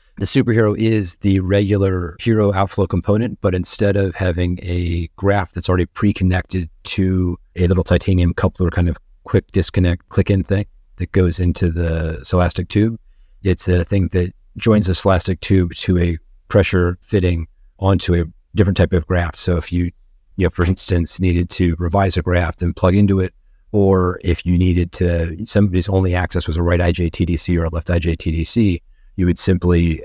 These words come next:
rewire that, you cut down on the neck, rewire it, drop your central venous component, put it where you want it to be, tunnel out the distal component to the deltopectoral groove in the shoulder,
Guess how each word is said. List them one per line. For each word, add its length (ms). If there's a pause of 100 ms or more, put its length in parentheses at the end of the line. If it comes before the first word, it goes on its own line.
rewire 440
that, 380
you 100
cut 120
down 140
on 140
the 400
neck, 340 (180)
rewire 560
it, 140 (320)
drop 260
your 80
central 280
venous 260
component, 580 (180)
put 80
it 40
where 140
you 80
want 140
it 40
to 120
be, 360
tunnel 320
out 180 (100)
the 280
distal 340
component 560
to 220
the 160
deltopectoral 680
groove 220
in 40
the 80
shoulder, 480